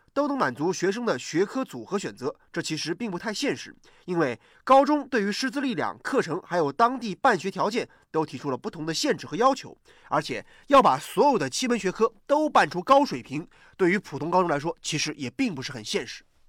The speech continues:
而办这样的特色高中呢，则满足了学生选择的积极探索。简单来说，普通高中在招生时可以告诉学生，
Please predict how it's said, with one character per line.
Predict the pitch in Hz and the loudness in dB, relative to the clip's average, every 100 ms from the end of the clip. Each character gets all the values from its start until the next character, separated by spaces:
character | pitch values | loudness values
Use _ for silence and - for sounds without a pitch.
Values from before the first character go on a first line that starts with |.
| _ | _
而 | 170 214 | 4 6
办 | 233 285 | 6 4
这 | 240 | 4
样 | 277 220 | 4 4
的 | |
特 | 208 330 269 | 0 -2 0
色 | 185 | 2
高 | 156 170 | 2 2
中 | 175 | 0
呢， | 139 - | -6 -2
则 | 156 | 0
满 | 180 139 120 | 2 2 0
足 | 139 | -4
了 | 160 | -4
学 | - 151 | -2 -4
生 | 175 180 | -4 -4
选 | - 202 | -6 -6
择 | 113 | -4
的 | 143 | -6
积 | 175 | -6
极 | 190 | -8
探 | - 294 | -4 -4
索。 | - - _ _ | -4 -16 _ _
简 | - 156 156 | -4 -2 4
单 | 262 | 4
来 | 208 | 4
说， | 208 - - _ _ _ - - | 2 0 -2 _ _ _ -20 -8
普 | - 196 | 0 2
通 | 277 | 6
高 | 277 | 6
中 | 277 262 | 6 4
在 | 214 175 | 4 4
招 | 226 | 4
生 | 240 | 2
时 | 240 160 175 - | -2 -4 -4 -2
可 | 190 | 0
以 | 160 | 4
告 | 175 160 | 4 4
诉 | 143 | 2
学 | 147 | -2
生， | 147 170 | -2 -2